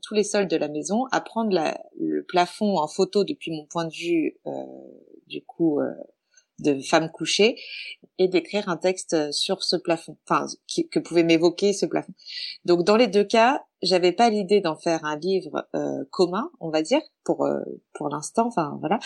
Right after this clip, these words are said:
Mais dans les deux cas, j'avais un, un vrai projet en tête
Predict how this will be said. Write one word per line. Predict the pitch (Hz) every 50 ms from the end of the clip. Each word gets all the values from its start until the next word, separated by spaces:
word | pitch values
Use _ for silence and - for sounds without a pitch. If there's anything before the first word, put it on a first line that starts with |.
| - - - - - -
Mais | 165 175 190 226 262 269 269 - _ _ _ _ _ -
dans | 180 185 180
les | 175 170
deux | 175 185
cas, | 180 240 247 247 233
j'avais | 190 160 165 160 165
un, | 160 151 151 143 143 139 - -
un | - 156 147
vrai | 143 165 - - 202 208 202 202
projet | - - 180 180 165 180 202
en | 180 151
tête | - - 202 233 254 254 -